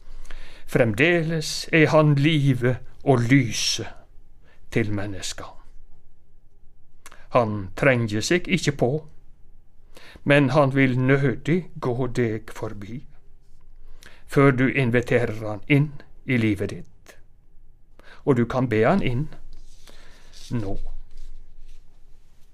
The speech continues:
Mi sjel, også du treng ein frelser, på vegen fra vogga til grav. Spesielt er det trist å tenke på, synes jeg,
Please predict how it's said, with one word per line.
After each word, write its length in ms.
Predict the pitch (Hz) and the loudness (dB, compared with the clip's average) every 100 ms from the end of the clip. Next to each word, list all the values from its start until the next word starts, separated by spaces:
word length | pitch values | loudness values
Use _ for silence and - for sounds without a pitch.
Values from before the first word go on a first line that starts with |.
| - - - - - - - - | -20 -20 -20 -20 -20 -20 -20 -10
Mi 280 | - 139 147 | 2 6 6
sjel, 580 | 143 - 151 147 151 - - - | 6 6 6 6 2 -2 -6 -2
også 400 | - 156 - 156 | 0 0 4 4
du 340 | 147 156 180 185 | 6 4 4 2
treng 360 | - 170 156 151 | 4 6 8 10
ein 280 | 147 143 123 | 10 8 4
frelser, 800 | - 139 113 - - 95 - - - - | 4 4 4 2 0 2 0 0 -2 2
på 120 | - 113 | 4 6
vegen 680 | 131 143 135 131 131 127 107 - | 6 4 2 2 2 0 -4 -4
fra 240 | - 127 | 2 4
vogga 560 | 117 135 120 104 - 117 - - | 4 2 2 -2 -6 -6 -8 -14
til 220 | - 98 - | -12 -10 -6
grav. 520 | - 107 110 - - - - - - - - - - - - - - - - - - - - - - - - | -4 -6 -8 -10 -10 -12 -16 -16 -18 -18 -20 -20 -20 -20 -20 -20 -20 -18 -18 -20 -20 -20 -20 -20 -16 -14 -14
Spesielt 640 | - - 139 165 156 147 | -6 0 4 6 4 4
er 80 | 147 | 4
det 140 | 151 139 | 4 4
trist 540 | - 139 139 - - - | 4 4 2 -6 -8 -4
å 120 | 123 | -2
tenke 300 | - 123 135 | 0 0 0
på, 160 | - 120 | 0 0
synes 420 | - 123 117 - | 0 -2 -4 -6
jeg, 220 | 120 107 | -6 -6